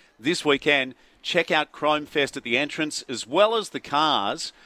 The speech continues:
There's lots of performances. A couple of years ago, before the pandemic, I actually worked at Chrome Fest.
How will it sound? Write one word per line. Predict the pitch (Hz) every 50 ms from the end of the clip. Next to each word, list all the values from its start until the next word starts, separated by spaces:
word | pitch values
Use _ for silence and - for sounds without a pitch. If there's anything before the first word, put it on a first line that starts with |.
| - - - _ _ _ -
There's | 110 120 120 - 127
lots | 131 139 160 180 185 - -
of | 175 151 -
performances. | - 127 - - 120 123 135 143 143 - - 101 95 104 113 -
A | 139 131 - - - 131 -
couple | - - 214 - 208
of | 180
years | 151 165 156
ago, | 175 156 147 131
before | 113 120 - 139 131
the | 120 -
pandemic, | - 123 117 107 107 127 147 139 - 110
I | 120 127
actually | 170 - - 147 131 117
worked | 92 92 104 117 147 - -
at | 165 -
Chrome | - - 135 120 110 104
Fest. | 98 - - 107 92 90 - - -